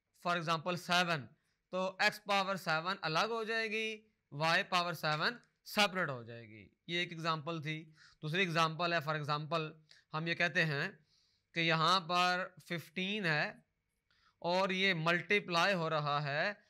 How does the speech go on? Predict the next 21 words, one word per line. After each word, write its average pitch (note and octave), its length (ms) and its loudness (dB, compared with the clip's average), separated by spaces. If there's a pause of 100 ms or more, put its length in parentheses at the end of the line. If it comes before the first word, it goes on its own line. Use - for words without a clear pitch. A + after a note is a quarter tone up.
सेवनटीन F3 640 -2
से C3+ 280 -12 (440)
और G3 380 0
इनके G#3 340 -4
ऊपर G3+ 380 -4 (100)
पावर G3 380 2
है D#3+ 220 0 (480)
क्यूब, G3 500 0 (420)
तो G3 100 -2
इस - 120 -4
तरह A3 120 2
करेंगे E3 440 4 (440)
फिफ्टीन G3+ 580 0
क्यूब G#3 540 2
अलग D#3+ 260 4
हो A#3 180 2
जाएगा A3+ 400 4 (440)
और F3 200 0
सेवनटीन F3+ 680 -2
क्यूब E3 320 -2 (680)
अलग E3+ 260 2